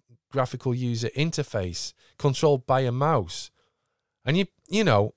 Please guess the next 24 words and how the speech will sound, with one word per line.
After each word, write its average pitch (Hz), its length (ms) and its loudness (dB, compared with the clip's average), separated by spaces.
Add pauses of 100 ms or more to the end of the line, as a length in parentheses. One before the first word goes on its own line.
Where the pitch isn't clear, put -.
I 170 80 4
know 233 180 6
we're 220 140 2
going 165 320 8
out 160 240 2
just 151 360 2
after - 280 4
April 135 280 2
Fool's 156 300 0
Day, 90 300 -4
but 139 120 -4
this 196 180 0
is 214 100 -2
absolutely 180 640 0
real. 135 440 0 (280)
I 170 240 4 (260)
did 131 220 0
this 117 240 0
as 117 100 -4
part 120 280 -2
of 117 80 -8
my, 113 380 0
um, 104 340 -2 (280)
uh, 110 220 -2